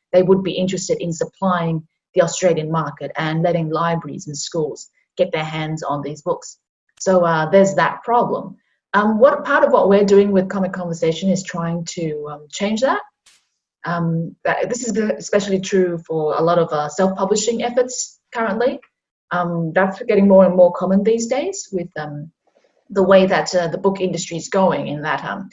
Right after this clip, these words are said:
it is a bit of a struggle these days since, uh, well,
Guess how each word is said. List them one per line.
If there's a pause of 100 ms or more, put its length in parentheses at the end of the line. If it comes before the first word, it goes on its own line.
(340)
it
is
a
bit
of
a
struggle
these
days
since,
uh,
well,